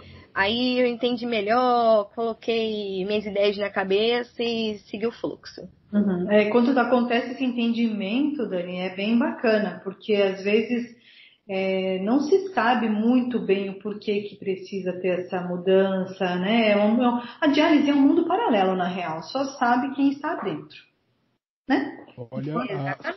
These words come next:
Speaker 3: Solange, você, você acertou assim, acho que em cheio. É, é, é um mundo paralelo. Eu brinco que eu cheguei nesse mundo há quatorze anos, tô
Speaker 2: Hum.
Speaker 3: desbravando ainda,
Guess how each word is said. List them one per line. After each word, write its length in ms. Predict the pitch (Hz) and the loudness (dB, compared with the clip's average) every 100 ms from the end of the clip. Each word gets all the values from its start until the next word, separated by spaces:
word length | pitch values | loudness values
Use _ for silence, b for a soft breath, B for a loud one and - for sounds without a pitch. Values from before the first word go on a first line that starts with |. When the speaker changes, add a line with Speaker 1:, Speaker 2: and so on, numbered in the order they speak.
| - | -4
Speaker 3:
Solange, 400 | 160 147 175 170 | -2 2 2 0
você, 480 | 151 160 _ 160 170 | -2 -4 _ -2 -2
você 400 | 160 151 - 170 | -2 -6 -6 -6
acertou 600 | 190 - 170 139 - 156 | -6 -4 -6 -6 -6 -6
assim, 400 | 151 - 170 196 | -6 -4 -6 -4
acho 180 | 147 156 | -8 -6
que 80 | 180 | -4
em 80 | 214 | -4
cheio. 400 | - 143 131 110 _ _ _ - | -4 -6 -6 -10 _ _ _ -12
É, 180 | 135 - | -10 -6
é, 420 | 135 131 131 127 | -4 -2 -2 -4
é 40 | 131 | 4
um 100 | 180 | 8
mundo 280 | 190 156 180 | 8 8 4
paralelo. 600 | 190 220 185 170 135 123 | 0 2 0 -2 -4 -6
Eu 80 | 143 | -8
brinco 460 | 131 147 196 - 196 | -6 -2 -2 -4 -6
que 560 | 226 202 185 160 147 - | -4 0 2 2 2 -4
eu 360 | 147 165 139 | 0 2 2
cheguei 320 | 131 156 147 156 | 0 -2 4 4
nesse 240 | 160 - | 4 2
mundo 400 | 135 139 135 135 | 2 2 0 -4
há 60 | 131 | -4
quatorze 480 | 135 - 170 156 | -4 0 0 2
anos, 340 | 135 127 143 196 _ _ _ b b b - | -2 -2 -4 -4 _ _ _ b b b 0
tô 120 | - | 6
Speaker 2:
Hum. 20 | 175 | 6
Speaker 3:
desbravando 720 | 160 156 170 135 156 196 175 | 4 2 2 2 4 4 4
ainda, 500 | 151 147 180 214 | 2 0 -2 -4